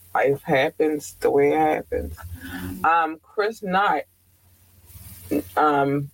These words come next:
most people know him. So most people, it's, it's two different ways you could know him, but most people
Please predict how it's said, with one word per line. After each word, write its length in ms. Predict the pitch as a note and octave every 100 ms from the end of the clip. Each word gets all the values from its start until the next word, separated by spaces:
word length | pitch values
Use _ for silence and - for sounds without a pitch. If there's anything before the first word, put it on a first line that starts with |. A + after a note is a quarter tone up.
| -
most 540 | A#2+ E3 F#3+ C#4+ - _ _
people 540 | - G#3 F3 D3+ B2+ B2
know 340 | D3 C#3+ C3+ B2+
him. 300 | C3+ A#2+ C3
So 460 | - - C#3 C3 - -
most 420 | F3+ A3 E4 D#4
people, 400 | - G#3+ F3+ E3+ - - -
it's, 260 | - G3 - F#3+
it's 220 | A3+ -
two 200 | - A#3+
different 340 | G3+ F#3+ D#3
ways 200 | C#3+ C#3
you 80 | C3
could 160 | B2+ B2+
know 200 | A#2+ B2
him, 280 | A#2+ A2+ -
but 300 | D3 C#3+ B2+ - _ _ _ -
most 360 | D#3+ G3 C#4+ -
people 640 | - F3+ - D#3 D3